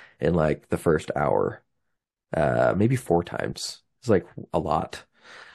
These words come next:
Um, maybe I could reduce that next time, but, uh, with, like, a higher sodium, less liquid something next time. Maybe I'd need to do the salt tabs. I don't know.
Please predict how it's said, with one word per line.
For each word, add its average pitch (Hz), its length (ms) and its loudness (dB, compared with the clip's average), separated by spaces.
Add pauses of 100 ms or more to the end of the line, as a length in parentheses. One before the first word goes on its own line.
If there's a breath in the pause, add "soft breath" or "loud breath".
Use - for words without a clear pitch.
(220 loud breath)
Um, 78 320 2
maybe 123 220 6
I 143 60 4
could - 160 -2
reduce 82 360 2
that 58 300 -2 (920)
next - 300 -8
time, - 240 -6 (260)
but, - 260 -4
uh, - 280 -2
with, 90 200 0
like, 87 280 0 (580)
a 82 120 2
higher 101 440 4
sodium, 98 800 4
less - 500 0
liquid 110 720 2 (640)
something 117 500 0
next 113 220 -2
time. 113 220 2
Maybe 113 280 6
I'd 104 200 4
need 98 200 2
to 104 80 4
do - 40 6
the 90 80 4
salt - 440 2
tabs. 71 720 0
I 78 80 0
don't 78 140 2
know. 76 240 0